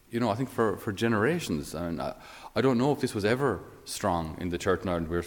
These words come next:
we're known as such a Catholic country. I'm not sure if you can go back fifty, sixty, a hundred years to a time when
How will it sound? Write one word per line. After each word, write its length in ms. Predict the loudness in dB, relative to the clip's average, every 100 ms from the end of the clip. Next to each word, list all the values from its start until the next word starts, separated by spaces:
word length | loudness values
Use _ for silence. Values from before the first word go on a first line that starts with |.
| -2
we're 100 | -2
known 220 | 0 -2
as 60 |
such 180 | -2 -6
a 20 |
Catholic 320 | -4 -4 -4 -4
country. 280 | -2 -2 -4 -8 -14 -4
I'm 100 | 0
not 120 | 0
sure 180 | 4 4
if 80 | 4
you 60 |
can 100 | 2
go 80 | 0
back 220 | -2 -4 -4
fifty, 320 | -6 -4 -8
sixty, 480 | -6 -6 -6 -6 -6
a 60 |
hundred 240 | -4 -4 0
years 300 | 0 0 -6 -18 -18 -18 -8
to 100 | -2
a 40 |
time 320 | 0 2 0 2
when 240 | 0 0